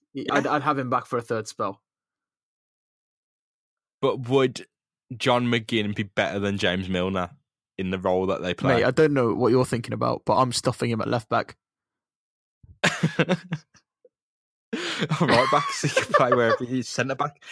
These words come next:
Speaker 2: He'll probably be a good centre back at this point, and that is no joke.
Speaker 1: Probably. That's the next thing.
Speaker 2: That you have,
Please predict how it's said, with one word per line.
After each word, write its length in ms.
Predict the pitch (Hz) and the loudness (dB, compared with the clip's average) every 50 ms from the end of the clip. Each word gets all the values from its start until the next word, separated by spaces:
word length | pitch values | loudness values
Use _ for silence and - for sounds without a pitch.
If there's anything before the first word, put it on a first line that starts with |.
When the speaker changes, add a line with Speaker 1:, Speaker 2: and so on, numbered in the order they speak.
| - - | -8 -4
Speaker 2:
He'll 80 | - 147 | -4 -4
probably 320 | - - - 160 147 147 135 | -2 2 2 2 2 2 0
be 180 | 120 135 131 | 2 0 0
a 60 | 120 107 | 0 0
good 240 | 101 - 110 107 | 0 -2 -2 -2
centre 260 | - - 110 101 90 98 | -2 -2 -2 -2 -2 -2
back 200 | 113 117 - - | -2 -2 -2 -2
at 80 | 82 | -2
this 140 | 92 95 - | -4 -4 -4
point, 380 | - - 92 90 90 87 - _ _ _ _ - | -4 -6 -4 -4 -4 -6 -10 _ _ _ _ -8
and 140 | 95 101 101 | -4 -4 -2
that 120 | 104 - | -2 -2
is 160 | 104 101 98 | -4 -4 -4
no 240 | 104 104 98 92 95 | -2 0 0 0 0
joke. 240 | 95 - - - 156 | 0 0 2 2 2
Speaker 1:
Probably. 240 | 135 120 117 123 127 | 0 -2 -4 -4 -4
That's 180 | 147 160 - | -4 -6 -6
the 60 | - 156 | -8 -8
next 220 | 147 147 147 - | -8 -8 -8 -10
thing. 200 | 151 139 135 131 - _ - | -10 -12 -12 -12 -16 _ -12
Speaker 2:
That 220 | 113 110 110 87 117 | -8 -8 -6 -6 -6
you 160 | 113 113 107 | -6 -8 -6
have, 220 | - - 117 - | -6 -6 -8 -8